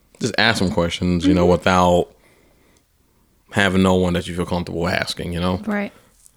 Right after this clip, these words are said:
Speaker 1: Um, I mean, and that goes across any industry. You know, when I used to work at a bank, people would confide in me about their financial situation.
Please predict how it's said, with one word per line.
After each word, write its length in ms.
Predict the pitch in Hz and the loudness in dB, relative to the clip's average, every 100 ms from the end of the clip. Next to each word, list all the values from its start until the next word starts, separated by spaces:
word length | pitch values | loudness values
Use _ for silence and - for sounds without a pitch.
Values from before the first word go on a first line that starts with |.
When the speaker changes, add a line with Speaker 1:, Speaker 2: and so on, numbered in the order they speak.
| - | -6
Speaker 1:
Um, 500 | - 85 87 - 85 - _ _ _ _ _ _ - | -2 0 -2 -6 -10 -14 _ _ _ _ _ _ -8
I 40 | 90 | 0
mean, 120 | 90 | 2
and 140 | 87 | 4
that 80 | 107 | 4
goes 160 | 117 110 | 4 2
across 280 | - 107 98 | 2 0 2
any 240 | 117 110 | 2 2
industry. 400 | 95 87 - 87 | 0 -2 -4 -2
You 60 | 95 | 0
know, 100 | 90 | 2
when 100 | 90 | 2
I 60 | 98 | 0
used 120 | 104 | 0
to 60 | 101 | -2
work 120 | 104 | -2
at 80 | 95 | -2
a 60 | |
bank, 360 | 95 110 107 - - - _ _ _ _ _ _ - | 0 0 -2 -6 -20 -20 _ _ _ _ _ _ -6
people 260 | 107 147 | -4 0
would 100 | 131 | 0
confide 400 | - 95 131 143 | 0 2 4 4
in 80 | 123 | 4
me 160 | 156 175 | 2 0
about 240 | 135 143 | 0 0
their 380 | 143 143 135 127 - - | 0 0 -2 -4 -12 -10
financial 460 | - 104 110 190 110 | -2 0 2 0 -2
situation. 600 | - 98 95 95 98 98 | -2 -2 0 0 -2 -4